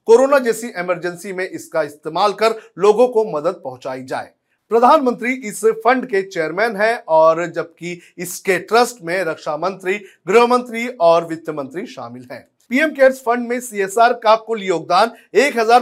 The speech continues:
पाँच सौ सतहत्तर दशमलव अस्सी करोड़ रुपए रहा है, जो साल दो हज़ार उन्नीस बीस के मुकाबले आधे से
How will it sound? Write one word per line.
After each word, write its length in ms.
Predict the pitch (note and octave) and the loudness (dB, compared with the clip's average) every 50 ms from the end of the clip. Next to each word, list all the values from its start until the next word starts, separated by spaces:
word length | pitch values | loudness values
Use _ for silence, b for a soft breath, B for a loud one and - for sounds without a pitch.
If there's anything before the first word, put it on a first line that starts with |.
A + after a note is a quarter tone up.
| B3 - | 2 0
पाँच 240 | G3 G3 A3 A#3 - | -2 -2 -2 -4 -6
सौ 120 | - B3 | -10 -10
सतहत्तर 560 | - - F#3 - - E3 E3+ - A#3 A#3 A3 G3 | -10 -10 -8 -6 -6 -6 -4 -2 -2 -2 -2 -2
दशमलव 540 | F#3 E3 E3 F3+ E3 E3 F3 G#3 A3+ - - | -4 -6 -6 -8 -8 -4 -2 -2 -2 -4 -6
अस्सी 300 | E3 D3+ - - F3+ G3 | -8 -10 -10 -12 -16 -16
करोड़ 320 | G3 G3 D#3+ C#3+ D3 D#3 D3+ | -14 -12 -10 -8 -8 -10 -10
रुपए 320 | C#3+ C3 B2+ C#3+ D3 D3+ | -12 -16 -16 -14 -14 -14
रहा 320 | C3+ A2+ G#2+ A2+ B2 A#2+ - A2+ | -14 -14 -14 -14 -16 -16 -14 -18
है, 140 | A#2 A2+ b b b b b b - | -20 -20 b b b b b b -4
जो 100 | E3+ F#3 | -4 -2
साल 240 | F#3+ G3 F#3+ G3 G3 | 2 2 2 2 2
दो 140 | F3 F3+ | 2 0
हज़ार 360 | E3+ E3+ D#3+ F3+ F3+ F3+ F3+ - _ - | -2 0 0 0 0 0 0 -4 _ -16
उन्नीस 340 | F3 F#3 G#3 A3+ G#3 D#3 B2+ D3 | -10 -8 -8 -8 -8 -8 -12 -14
बीस 320 | D#3+ F3+ G3 G#3+ G#3 G#3+ | -14 -12 -12 -12 -12 -12
के 120 | - - E3+ | -10 -10 -10
मुकाबले 560 | D#3+ D3 - - C#3 C3+ C3 C3 C#3+ F3 G#3+ A3+ B B B B - | -10 -10 -8 -8 -6 -6 -6 -6 -4 -2 -2 -2 B B B B -2
आधे 300 | G#3+ E3+ D#3 F3 A3+ G#3 | -2 0 0 0 -2 -2
से 220 | - - E3 G3 | -4 -6 -8 -8